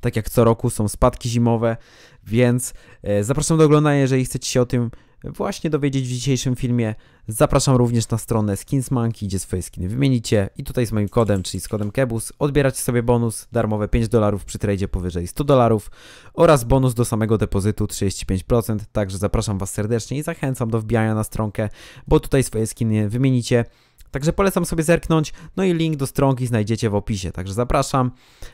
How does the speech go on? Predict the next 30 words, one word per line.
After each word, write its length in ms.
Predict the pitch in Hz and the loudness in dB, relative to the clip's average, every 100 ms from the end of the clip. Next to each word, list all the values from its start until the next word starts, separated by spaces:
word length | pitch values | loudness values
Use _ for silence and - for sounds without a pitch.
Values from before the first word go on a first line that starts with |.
| - | -4
E, 300 | 120 117 123 | 0 2 0
no 220 | 139 214 | -2 -4
i 60 | 392 | -6
co, 240 | - 208 | 0 0
przechodzimy 400 | - - 175 196 | 0 -2 -6 -6
sobie 180 | - 175 | -6 -2
do 120 | 147 | -2
tematu 360 | - 156 165 143 | 0 0 0 0
generalnie 400 | 143 143 135 113 | 0 2 2 -2
Steama, 480 | - 170 165 156 135 | -4 -4 0 0 0
wiadomo, 420 | 135 127 107 107 | -2 0 0 0
będzie 420 | 127 117 113 113 | -2 0 -2 -2
Winter 480 | 127 127 120 113 110 - - - | -4 -2 0 0 -2 -8 -20 -16
Steam 320 | - 156 147 | -4 -2 -2
Sale, 420 | - 143 139 131 - - | 0 0 2 -2 -6 -12
czy 100 | - | -6
tam, 440 | 107 101 98 85 101 95 | -4 -2 -4 -6 -10 -12
y, 320 | 98 101 101 104 | -10 -8 -8 -6
jak, 240 | 110 - - 117 | -6 -8 -6 -4
jak 140 | 104 | -2
zwał, 220 | 104 110 | 2 4
tak 140 | 110 104 | 2 0
zwał. 340 | 135 139 131 - - - - | 2 2 0 -4 -14 -14 -8
E, 340 | - 117 117 117 | -4 -2 -2 -2
no 100 | 175 | 0
wiadomo, 340 | 175 151 107 110 | 2 4 2 2
będą 300 | 170 165 139 | 2 2 0
przeceny 440 | - - 147 135 | -4 -2 0 2
na 140 | 117 | 0
zimę, 340 | 104 131 143 | 0 0 0